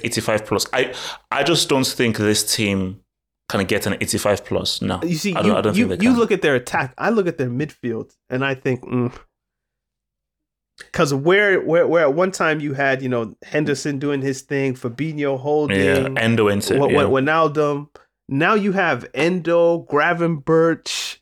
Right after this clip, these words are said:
Speaker 2: and maybe, uh, Harvey Elliott in there somewhere, or just whomever it might be. Um, and I don't, I'm, I'm unconvinced by the midfield three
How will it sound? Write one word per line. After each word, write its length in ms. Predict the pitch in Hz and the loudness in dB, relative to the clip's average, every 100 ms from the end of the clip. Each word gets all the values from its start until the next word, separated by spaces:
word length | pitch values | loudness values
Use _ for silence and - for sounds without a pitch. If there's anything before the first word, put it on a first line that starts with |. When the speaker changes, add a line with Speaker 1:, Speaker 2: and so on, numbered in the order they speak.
| - | -6
Speaker 2:
and 800 | 135 139 139 135 131 127 120 123 | -2 2 2 0 0 -4 -6 -6
maybe, 560 | 123 135 143 143 135 131 | 0 0 0 0 2 2
uh, 220 | 120 113 | 2 0
Harvey 420 | - 135 120 123 | -2 -2 -2 -2
Elliott 680 | 185 214 214 208 196 185 - | 0 0 0 0 0 2 0
in 180 | 180 180 | 0 2
there 200 | 175 165 | 0 -2
somewhere, 720 | 180 175 170 170 170 170 170 | -4 -4 -2 0 2 2 0
or 920 | 165 - 135 127 123 120 113 110 - _ _ _ _ - | 0 0 0 2 2 2 0 -2 -6 _ _ _ _ -6
just 160 | - | -4
whomever 440 | - 233 208 196 185 | 2 2 4 2 2
it 80 | 147 | 0
might 240 | 156 123 | -2 -2
be. 240 | 143 120 - _ - - - - - _ - | -2 -2 -4 _ -20 -18 -18 -20 -20 _ -4
Um, 640 | 143 143 143 135 127 127 _ _ | 0 2 4 2 0 -2 _ _
and 140 | 160 165 | 0 2
I 80 | |
don't, 300 | 180 180 180 - | 2 2 2 0
I'm, 180 | 156 170 - | -4 -4 -4
I'm 160 | 147 | -4
unconvinced 1040 | - 170 165 160 127 143 135 - - - - _ _ _ - | -2 -2 -2 -4 -2 -4 -4 -8 -10 -12 -12 _ _ _ -10
by 260 | 131 131 | -2 0
the 160 | 123 123 | 0 -2
midfield 680 | 123 131 - 131 123 117 - | -2 -2 -4 -4 -2 -4 -12
three 680 | - - 127 131 123 123 | -16 -6 -2 0 2 0